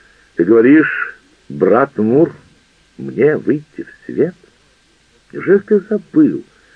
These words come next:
Всего несколько месяцев тому назад я тебе рассказывал в погребе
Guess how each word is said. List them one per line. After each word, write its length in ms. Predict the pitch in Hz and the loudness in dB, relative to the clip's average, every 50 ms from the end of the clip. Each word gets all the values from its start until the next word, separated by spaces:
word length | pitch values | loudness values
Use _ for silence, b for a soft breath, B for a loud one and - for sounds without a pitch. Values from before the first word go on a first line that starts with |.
| b b b _ _ _ | b b b _ _ _
Всего 200 | - 80 92 87 | -6 -4 -4 -2
несколько 540 | 90 110 117 113 - - 101 - - - | 0 0 0 0 0 -4 -4 -4 -4 -6
месяцев 880 | 98 98 101 107 127 151 170 165 - 175 165 - _ - 175 160 - - | -8 -4 -2 0 2 2 2 0 -2 -4 -4 -4 _ -4 -4 -4 -4 -6
тому 280 | - 165 170 170 180 180 | -4 -4 -4 -2 -4 -4
назад 580 | 175 185 190 180 165 156 196 190 180 151 131 - _ | -2 -2 -4 -4 -4 -2 0 2 2 0 0 -2 _
я 120 | 131 127 | -4 -4
тебе 300 | - - 127 120 131 143 | -4 -4 -4 0 0 0
рассказывал 760 | 143 147 143 - _ - 151 165 160 139 120 127 117 113 110 95 | 2 0 -2 -6 _ -4 -2 0 0 0 0 2 4 4 4 2
в 100 | - - | 0 -6
погребе 680 | _ - 160 175 165 120 95 87 82 76 76 - 143 | _ 2 4 4 4 4 2 0 0 0 -2 -4 -6